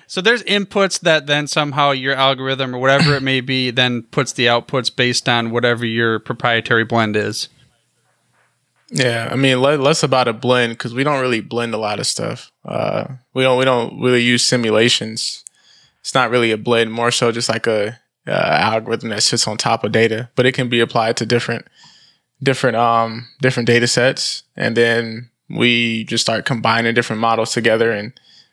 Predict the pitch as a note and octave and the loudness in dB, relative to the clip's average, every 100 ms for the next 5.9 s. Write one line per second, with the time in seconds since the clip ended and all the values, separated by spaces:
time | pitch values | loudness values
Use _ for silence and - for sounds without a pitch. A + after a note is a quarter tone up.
0 | _ _ _ _ _ - A2 G#2 G#2+ A2 | _ _ _ _ _ -10 -4 -2 -2 -2
1 | A2+ A#2+ A#2 G#2+ A2+ - A#2+ - A#2+ A#2+ | -2 2 2 2 -2 -4 -8 -10 -8 -6
2 | - C3+ B2 A#2+ A#2+ B2+ B2+ A2+ - A2 | -2 -2 -2 -4 -2 -2 -4 -8 -6 -4
3 | A2 A2 A2+ - C#3+ C3+ C3+ B2 B2+ A#2+ | -4 -4 -6 -2 0 0 -2 2 4 4
4 | A#2+ C3 B2 B2 - - A2+ A2+ A#2 A#2+ | 2 0 0 0 -2 -2 -4 -2 -4 -4
5 | A#2 - B2 A#2+ A#2+ B2 B2 A2+ | -6 0 0 2 4 4 4 0